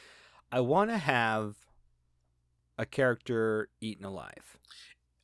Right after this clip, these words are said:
How would I do that? What's the most likely animal? Like, uh, am I, I'm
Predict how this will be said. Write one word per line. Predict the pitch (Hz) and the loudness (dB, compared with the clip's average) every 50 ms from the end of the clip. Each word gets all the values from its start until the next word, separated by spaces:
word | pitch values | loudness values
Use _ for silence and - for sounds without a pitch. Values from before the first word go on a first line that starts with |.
| _ _ _ _ | _ _ _ _
How | - - - 151 151 156 160 | -18 -4 2 6 8 8 8
would | 156 151 | 8 8
I | 143 139 | 8 6
do | 131 113 - 92 80 73 | 4 4 0 -8 -8 -8
that? | - 67 - - - | -8 -8 -8 -8 -2
What's | 110 123 120 - | -2 -2 -2 0
the | 139 | 0
most | 127 123 123 120 - - - 107 | 4 4 4 4 2 -2 -6 0
likely | 107 113 110 104 - 117 110 107 104 104 104 101 95 - _ _ _ _ | 2 2 2 2 0 -2 -2 0 0 0 -2 -2 -4 -8 _ _ _ _
animal? | 101 101 98 101 98 95 92 92 92 92 - | -6 -6 -4 -4 -2 -2 0 0 0 -2 -2
Like, | - 90 87 - 87 | -6 -8 -8 -10 -12
uh, | 85 92 - _ _ _ - 80 | -14 -14 -16 _ _ _ -20 -18
am | 82 92 | -14 -12
I, | 92 92 90 80 | -10 -10 -10 -10
I'm | 90 95 | -12 -12